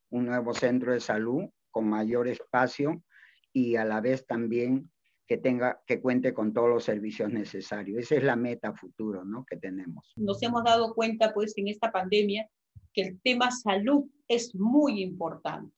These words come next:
Speaker 2: sobre todo
Speaker 1: Así
Speaker 2: la atención primaria, que
Speaker 1: Así
Speaker 2: ayuda
Speaker 1: es.
Speaker 2: y evita muertes, ¿no?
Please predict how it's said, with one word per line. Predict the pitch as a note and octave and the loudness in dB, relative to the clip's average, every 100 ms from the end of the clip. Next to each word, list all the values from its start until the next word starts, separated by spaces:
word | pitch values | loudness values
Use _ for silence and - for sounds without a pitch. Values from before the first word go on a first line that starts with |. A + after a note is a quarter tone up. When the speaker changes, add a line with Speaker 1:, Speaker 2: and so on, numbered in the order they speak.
| _ | _
Speaker 2:
sobre | _ F#3 F#3 | _ -4 -4
todo | F#3 G#3+ A3 | 0 2 2
Speaker 1:
Así | A3 A#3 - | 0 -8 -2
Speaker 2:
la | G3 | 0
atención | F#3+ F#3 F3+ F#3 A#3 A3 | 2 0 -2 -2 -2 -2
primaria, | G3+ G3 B3 A#3 F3+ D#3+ D#3 - _ _ _ _ _ _ | 0 2 4 2 0 -4 -8 -16 _ _ _ _ _ _
que | G3 | 0
Speaker 1:
Así | F3 F3 G#3+ | 0 0 -2
Speaker 2:
ayuda | C4 G#3+ E3+ F#3 - _ _ | 0 2 0 -2 -8 _ _
Speaker 1:
es. | - | -4
Speaker 2:
y | G#3+ | 2
evita | G3+ F#3+ D4+ D#4 - E3+ F#3 - _ _ | 4 4 4 2 0 -4 -6 -16 _ _
muertes, | G3+ A3+ A3 - C#3+ - _ | 2 4 4 0 -12 -18 _
¿no? | - F4 | -6 -6